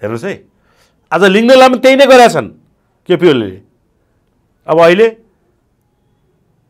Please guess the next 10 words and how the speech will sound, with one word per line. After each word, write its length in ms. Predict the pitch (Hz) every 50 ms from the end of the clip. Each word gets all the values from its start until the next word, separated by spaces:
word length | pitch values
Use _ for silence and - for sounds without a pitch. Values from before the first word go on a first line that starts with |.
| _ _ _ _ _ _ _ _ _
संसदमै 640 | _ - - 170 208 202 208 220 226 202 220 262 269
उभिएर 440 | 247 196 143 135 117 95 87 69 - _ _ _ _ _ _ _ _ _ _ - 123
रवि 200 | 147 185 202 196
लामिछानेको 460 | 180 175 175 127 147 156 156 156 151
बचाउ 300 | 131 135 127 139 131 127
गर्दैछन्, 320 | 123 117 110 98 117 117 113 - _ _ -
जबकि 260 | 127 170 175 233 220 233
यिनको 200 | 226 202 220 208
नाम 280 | - 180 202 226 226
सुन्न 260 | 220 - 226 214 208